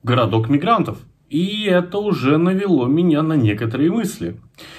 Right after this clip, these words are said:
Я принципиально не ремонтирую трудовые городки и, собственно, не берусь за них, и к ним не имею никакого отношения.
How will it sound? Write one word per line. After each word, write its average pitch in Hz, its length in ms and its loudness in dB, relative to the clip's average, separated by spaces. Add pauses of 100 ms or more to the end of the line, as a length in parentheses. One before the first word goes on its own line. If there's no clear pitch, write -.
(160)
Я 151 300 4
принципиально 156 800 2
не 110 240 2
ремонтирую 98 560 -2
трудовые 104 580 0
городки 165 640 -2
и, 165 500 0
собственно, 120 840 -2
не 123 180 0
берусь 117 360 2
за 101 120 0
них, 185 360 0
и 123 180 -2
к 113 60 -10
ним 120 180 0
не 104 160 2
имею 110 260 2
никакого 101 460 -4
отношения. 92 680 -4